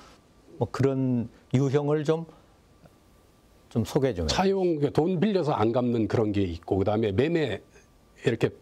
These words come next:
Speaker 1: 물건.
Speaker 2: 남의, 예, 물건이나 뭐 부동산을 산다 그러면서 계약금만 치른 상태에서 등기를 먼저 넘겨간 다음에 뭐 또 잔금 같은 거 안 주고 또 그렇게 사기치는 경우도 있고요. 그다음에 뭐 물품,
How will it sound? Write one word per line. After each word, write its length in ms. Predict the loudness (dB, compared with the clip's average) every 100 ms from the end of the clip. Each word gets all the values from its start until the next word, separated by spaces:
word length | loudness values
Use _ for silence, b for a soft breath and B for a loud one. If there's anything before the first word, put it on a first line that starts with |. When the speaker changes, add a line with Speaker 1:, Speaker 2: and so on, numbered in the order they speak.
| -20 _ -2
Speaker 1:
물건. 220 | 0 0
Speaker 2:
남의, 160 | -2 -6 -18 -2
예, 100 | 0
물건이나 440 | 2 0 0 0
뭐 140 | 0 0
부동산을 420 | 2 0 2 -2
산다 280 | 0 0 0
그러면서 640 | 0 0 0 0 -2 -2 B B B B B B B _ _ _ _ _ -2
계약금만 500 | 0 0 0 0 0
치른 200 | 0 0
상태에서 360 | 0 0 0
등기를 380 | 0 0 2 0
먼저 300 | 0 0 2
넘겨간 520 | 2 2 0 0 0
다음에 400 | 0 0 0 0
뭐 140 | 0 -2
또 100 | -2 -2
잔금 340 | 0 0 0
같은 200 | -2 -2
거 60 | -2
안 180 | 0
주고 180 | 0 0
또 140 | 0 -2
그렇게 240 | -4 -4
사기치는 600 | -2 -2 -2 -2 -2 -2
경우도 260 | -2 -2 -2
있고요. 260 | -8 -14 -16 B B B B B _
그다음에 440 | -2 0 2 0
뭐 160 | 0 0
물품, 580 | 2 0 0 -2 -2